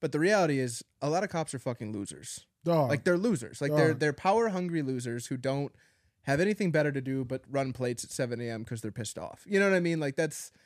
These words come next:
Speaker 1: it's a miserable life 'cause you
Speaker 2: And
Speaker 1: gotta think about it. Like, like, and I, and I'll let you get off in a second. I just wanna finish this thought. Like, when it, when it comes to, like, the, the mentality of a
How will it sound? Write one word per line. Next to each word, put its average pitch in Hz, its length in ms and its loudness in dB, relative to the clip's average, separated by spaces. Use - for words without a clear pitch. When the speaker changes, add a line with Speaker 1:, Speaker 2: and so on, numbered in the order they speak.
Speaker 1:
it's 165 160 2
a 202 40 2
miserable 214 420 2
life 156 280 -2
'cause 151 120 -4
you 165 40 6
Speaker 2:
And 180 60 2
Speaker 1:
gotta 190 160 6
think 190 200 -4
about 120 220 -4
it. 95 80 -6
Like, 120 220 -6
like, 120 260 -4
and 143 120 -4
I, - 20 -2
and 143 160 -4
I'll 143 80 -2
let 143 200 -4
you 127 60 -6
get 127 80 -2
off 123 200 -4
in 123 40 -6
a 113 40 -8
second. 120 280 -6
I 117 60 -6
just 117 100 -10
wanna 113 140 -8
finish 120 280 -10
this 113 120 -10
thought. 117 320 -6
Like, 123 220 -4
when 160 240 0
it, 156 80 -2
when 165 120 -2
it 147 120 -2
comes 190 240 -2
to, 185 100 -4
like, 143 240 0
the, 139 240 -4
the 127 140 -8
mentality 135 680 -2
of 123 160 -8
a 117 120 -8